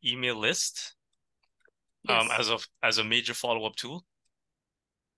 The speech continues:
Speaker 2: I
Speaker 1: Right.
Speaker 2: would, I would suggest that your email list is one of your biggest business assets,
Speaker 1: Mm-hmm.
Speaker 2: and that you should always be building your email list.
Speaker 1: Okay.
Speaker 2: So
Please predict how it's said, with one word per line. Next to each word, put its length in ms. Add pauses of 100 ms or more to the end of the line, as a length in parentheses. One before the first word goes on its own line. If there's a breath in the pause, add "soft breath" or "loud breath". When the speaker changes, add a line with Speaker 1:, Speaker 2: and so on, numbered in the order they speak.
(640)
Speaker 2:
I 200
Speaker 1:
Right. 60
Speaker 2:
would, 220
I 160
would 160
suggest 560
that 160
your 180 (320)
email 280
list 240
is 80
one 160
of 60
your 200 (100)
biggest 380
business 440
assets, 680 (760)
Speaker 1:
Mm-hmm. 300 (100)
Speaker 2:
and 140
that 120
you 100
should 200 (100)
always 460
be 100
building 340
your 120
email 320
list. 320 (1500)
Speaker 1:
Okay. 140
Speaker 2:
So 840